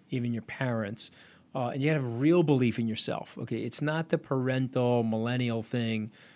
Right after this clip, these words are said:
You kicked the soccer ball backwards and scored a goal on yourself, and let's give you a medal.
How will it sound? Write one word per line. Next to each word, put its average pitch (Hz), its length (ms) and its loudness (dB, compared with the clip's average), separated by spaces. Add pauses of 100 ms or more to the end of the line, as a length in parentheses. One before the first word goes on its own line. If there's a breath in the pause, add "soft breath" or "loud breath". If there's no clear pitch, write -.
(200 loud breath)
You 117 100 -6
kicked 131 280 -4
the 123 60 -4
soccer 131 420 0
ball 117 240 -2
backwards 123 720 -2
and 113 100 -4
scored 123 320 -4
a 113 60 -2
goal 123 420 4
on 113 140 0
yourself, 113 500 -4
and 113 80 -4
let's 113 160 -4
give 120 200 -4
you 110 120 -2
a 104 40 -4
medal. 110 500 -2